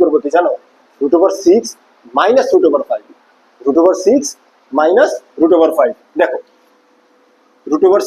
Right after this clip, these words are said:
six minus root over five। এখানে root over six plus root over five। আগে ছিল, আগে এটা ছিল, এখানে কি নিয়ে আসছো তুমি? এটাকে এক্সট্রা নিয়ে আসছো না? তাহলে root over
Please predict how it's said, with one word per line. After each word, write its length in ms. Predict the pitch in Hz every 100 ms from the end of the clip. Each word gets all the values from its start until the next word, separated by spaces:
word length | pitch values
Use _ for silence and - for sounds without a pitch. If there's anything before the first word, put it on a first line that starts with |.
| 330
six 140 | 185 - - - 147
minus 340 | 147 151 220 - _ _ _ -
root 120 | 151
over 140 | 226 311
five। 180 | 311 - - _ _ _ _ _ _ -
এখানে 180 | 156 - 330
root 120 | 359
over 140 | 359 392 -
six 140 | 392 - - _ _ -
plus 220 | 170 180 -
root 120 | 165
over 140 | 175 175
five। 160 | 165 147 -
আগে 120 | 156 175
ছিল, 140 | 190 180 175 - _ _ _ _ _ 156
আগে 120 | 233 359
এটা 100 | 202
ছিল, 140 | 202 170 135 - _ _ -
এখানে 180 | 170 196
কি 60 | 202
নিয়ে 100 | 202 190
আসছো 140 | 175 160
তুমি? 160 | 135 - _ _ _ -
এটাকে 200 | 165 175
এক্সট্রা 200 | 196 - 190
নিয়ে 100 | 190
আসছো 120 | 185 208
না? 60 | - - _ _ _ _ -
তাহলে 280 | 160 165 185 - _ _ _ _ _ -
root 120 | 156 180
over 140 | 202